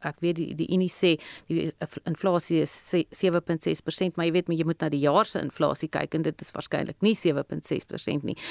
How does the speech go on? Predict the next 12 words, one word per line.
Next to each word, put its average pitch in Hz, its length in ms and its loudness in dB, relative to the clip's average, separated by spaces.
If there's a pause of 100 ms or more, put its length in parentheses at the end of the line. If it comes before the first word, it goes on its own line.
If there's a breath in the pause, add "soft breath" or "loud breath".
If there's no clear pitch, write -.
(160 loud breath)
So - 140 2
ek - 180 0
dink 226 240 2
net, 254 220 2
ehm, 185 220 2 (260 loud breath)
da-, - 140 2 (260)
die 180 120 2
geld 240 480 0
op 190 100 -2
die 202 120 2
ou 202 140 6
einde 190 260 2